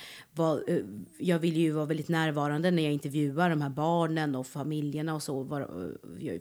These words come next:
för jag vill veta liksom deras historia och så. Så det, det blev,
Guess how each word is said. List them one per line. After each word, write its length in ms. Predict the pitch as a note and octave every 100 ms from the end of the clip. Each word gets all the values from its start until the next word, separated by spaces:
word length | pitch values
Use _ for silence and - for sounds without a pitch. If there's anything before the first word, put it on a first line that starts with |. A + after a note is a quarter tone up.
| -
för 60 |
jag 80 | D#3
vill 100 | D3
veta 220 | C#3 C#3+
liksom 220 | C#3 - D3
deras 220 | C#3 D3+
historia 320 | D3 D3+ C#3+
och 60 | -
så. 160 | G2+ - - - - - -
Så 120 | -
det, 160 | G#3+ A3
det 160 | F#3+ A#3
blev, 320 | B3 A#3